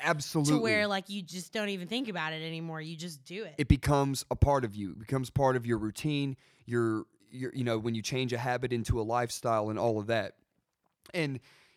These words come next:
Speaker 1: and that's, uh, you know, that kinda brings us into the difference between resolutions and goals. You know, resolu-, a resolution, uh, doesn't, i-,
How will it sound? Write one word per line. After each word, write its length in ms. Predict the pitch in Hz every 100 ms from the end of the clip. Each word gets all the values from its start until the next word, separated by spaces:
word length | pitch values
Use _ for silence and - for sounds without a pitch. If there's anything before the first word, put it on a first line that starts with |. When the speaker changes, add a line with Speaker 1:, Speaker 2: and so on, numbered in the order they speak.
| _
Speaker 1:
and 140 | 151 151
that's, 260 | 160 151
uh, 340 | 170 139 123 120 -
you 80 | 156
know, 200 | 139 135 _ _ _ 147
that 300 | 160 156 127
kinda 280 | 165 151 135 -
brings 300 | 151 160 151
us 140 | 143 151
into 340 | 151 139 156
the 100 | 131
difference 460 | 120 151 165 160 139
between 680 | 147 147 151 147 139 135 123 _ _ _ _ _ -
resolutions 1000 | 123 160 147 143 151 160 139 135 123 -
and 220 | 139 120
goals. 680 | 101 127 95 - - - - _ _ _ _ -
You 120 | 139
know, 360 | 143 131 123 - _ _ _ _ _ - - - - 165 143 151
resolu-, 580 | 117 185 175 170 175 -
a 200 | 160 143
resolution, 920 | 160 214 165 165 185 - 151 135 135 - _ _ _ -
uh, 260 | 143 131 120 - 131
doesn't, 400 | 123 202 196 190
i-, 60 | 170